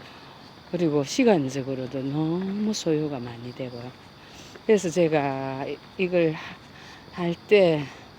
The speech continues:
여기 아이들 중성화만큼은 필히 꼭 시켜야 되겠다는 그런 생각이었거든요. 그런데 제 생각, 아, 제 생각을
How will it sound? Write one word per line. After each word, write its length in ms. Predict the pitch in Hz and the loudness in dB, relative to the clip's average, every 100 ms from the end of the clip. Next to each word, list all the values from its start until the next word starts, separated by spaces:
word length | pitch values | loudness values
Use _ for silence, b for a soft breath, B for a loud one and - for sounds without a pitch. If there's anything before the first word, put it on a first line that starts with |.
| B B - | B B -12
여기 160 | 175 165 | 0 4
아이들 300 | 160 156 143 | 4 2 0
중성화만큼은 1080 | 160 151 226 208 185 143 131 123 123 117 117 | -2 -2 -2 0 0 -2 -4 -8 -10 -10 -12
필히 280 | - 175 143 | -4 -2 -2
꼭 200 | - 170 - B B B B B - | -2 -4 -4 B B B B B -10
시켜야 380 | - 196 165 | -8 -2 -2
되겠다는 600 | 127 127 123 127 123 120 113 - - - - - - - - - - - - - - - B B B B B B B B | -2 -6 -8 -10 -8 -10 -14 -18 -20 -20 -20 -20 -20 -20 -20 -20 -20 -20 -20 -20 -20 -20 B B B B B B B B
그런 220 | 226 190 | 4 4
생각이었거든요. 1000 | 151 156 139 139 139 135 147 160 165 208 226 | 2 -2 -2 -4 -6 -6 -4 -2 0 0 0
그런데 280 | 214 190 165 | 2 4 2
제 160 | 156 185 | 2 0
생각, 380 | - 190 185 185 B B B B B B B - - - | 2 2 2 -2 B B B B B B B -20 -20 -14
아, 320 | 185 214 214 - - - - - - - - - - - - - - - - B B B - | -10 -10 -12 -16 -20 -20 -20 -20 -20 -20 -20 -20 -20 -20 -20 -20 -20 -20 -20 B B B -12
제 180 | 185 | -10
생각을 480 | 165 180 165 170 165 | -6 -4 -2 -2 -4